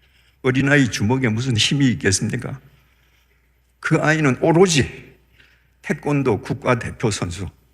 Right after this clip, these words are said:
그래서 날마다 태권도 국가대표 선수가 되기 위해서 자기 의지를 다해서 자기 시간을 경작합니다.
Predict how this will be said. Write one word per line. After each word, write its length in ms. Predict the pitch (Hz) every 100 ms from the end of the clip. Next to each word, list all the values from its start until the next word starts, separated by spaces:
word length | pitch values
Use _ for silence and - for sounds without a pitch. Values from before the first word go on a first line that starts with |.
| _ _ _ _ _ _ _ _
그래서 320 | - 180 175
날마다 760 | 147 156 180 185 175 117 87 - _ _
태권도 560 | - 196 - 165 156 131
국가대표 680 | - 147 165 143 110 98 143
선수가 520 | 143 127 110 135 131
되기 320 | 139 127 123
위해서 440 | 101 107 110 131 131 - - - - _ _ _
자기 420 | - 147 165 180 180
의지를 540 | - 135 180 208 226 220
다해서 540 | 143 127 143 135 87 104
자기 280 | - 147 143
시간을 540 | - 160 147 113 95
경작합니다. 800 | - 110 131 113 85 - 78 78